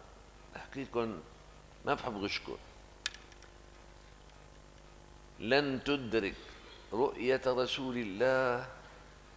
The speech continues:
إذا ما أحببت حبيب من أحباب رسول الله، ما ممكن. رضي الله عن الإمام الشعراني.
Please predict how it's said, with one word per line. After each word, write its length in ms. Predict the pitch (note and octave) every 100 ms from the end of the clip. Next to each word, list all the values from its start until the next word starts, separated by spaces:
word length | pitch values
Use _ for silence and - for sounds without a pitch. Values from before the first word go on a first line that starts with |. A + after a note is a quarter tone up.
| - -
إذا 340 | A#2+ A#2 A#2+ A#2
ما 360 | A2+ A2+ D2+
أحببت 500 | D2+ G#3 G#2+ C3 A2+
حبيب 480 | - G#2 A2 C3+ G#2
من 160 | G#2 D2
أحباب 420 | - F#2+ G2 F2+
رسول 300 | F2+ F#2+ E2
الله، 280 | C#2+ A#1 G1+ - - - - - - - - - - - - - - - - - - - - - - - - - - - - - - - - -
ما 160 | - A#2+
ممكن. 340 | G2+ E2+ - - - - - - - - - - - - -
رضي 300 | F#2+ G#2+ G#2+
الله 420 | G2+ A#2+ B2+ G2+
عن 140 | G#2
الإمام 440 | A2 - A2+ A#2+ G#2+
الشعراني. 640 | - - B1+ D#2+ C2 G1+